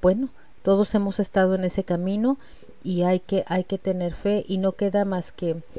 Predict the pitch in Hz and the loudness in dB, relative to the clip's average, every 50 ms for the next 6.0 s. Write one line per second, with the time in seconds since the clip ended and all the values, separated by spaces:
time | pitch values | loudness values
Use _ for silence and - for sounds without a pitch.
0 | - - - - - - - 180 185 175 - - 196 190 - 214 214 202 208 202 | -16 -16 -16 -18 -8 -2 2 2 4 4 4 4 2 2 2 0 0 2 2 2
1 | 202 - 196 180 - 185 - 190 185 185 180 - 185 - - 185 175 175 165 - | 2 2 0 -6 -6 -2 0 2 2 2 0 -6 -6 -4 -2 0 0 0 -2 -2
2 | 185 180 190 - - 180 180 170 165 175 170 165 175 175 - - 185 180 180 196 | -4 -6 -4 -4 -4 -2 -2 0 4 4 6 8 6 6 6 6 6 8 8 8
3 | 196 208 220 226 247 285 294 - - - - - - - - 190 175 - 185 170 | 10 10 8 8 8 6 4 2 -8 -18 -20 -20 -18 -10 -6 -4 0 2 2 2
4 | 165 170 165 156 151 170 170 170 180 180 - - 190 - - 175 165 160 151 - | 2 0 -2 0 2 2 2 2 0 -2 -2 -4 -4 -4 -4 -4 -4 -4 -4 -2
5 | 175 170 - - 180 180 - 175 165 165 160 156 - 170 175 175 165 - 165 | -2 -2 -2 -2 -4 -2 -2 -4 -4 -4 -4 -4 -2 0 0 0 0 -2 -6